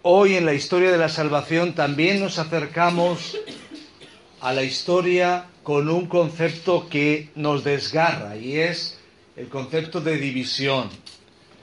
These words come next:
Hay cosas peores, hay pocas cosas peores que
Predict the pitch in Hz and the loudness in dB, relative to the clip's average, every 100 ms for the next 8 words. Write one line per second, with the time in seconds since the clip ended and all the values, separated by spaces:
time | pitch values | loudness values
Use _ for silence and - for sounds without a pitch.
0 | - - _ _ _ _ _ _ _ - | -20 -20 _ _ _ _ _ _ _ -4
1 | 139 147 180 185 185 180 - 151 156 175 | -2 0 2 2 2 0 0 0 4 4
2 | 170 160 160 - - - - - _ - | 4 0 -2 -6 -10 -12 -18 -20 _ -16
3 | 127 170 160 180 - 170 151 - 143 143 | -8 -2 0 0 0 0 0 -2 -2 0
4 | 160 165 156 - 151 151 160 | 4 2 2 -4 -2 0 -2